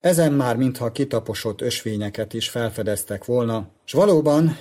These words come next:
mindegyik egy nyíláshoz vezetett, mely a hatalmas kőtömb lábánál tátongott. Apró szólongatásokkal közelítették meg a helyet,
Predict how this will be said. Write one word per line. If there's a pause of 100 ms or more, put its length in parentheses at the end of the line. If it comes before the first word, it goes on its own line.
(160)
mindegyik
egy
nyíláshoz
vezetett, (500)
mely
a
hatalmas
kőtömb
lábánál
tátongott. (840)
Apró
szólongatásokkal
közelítették
meg
a
helyet,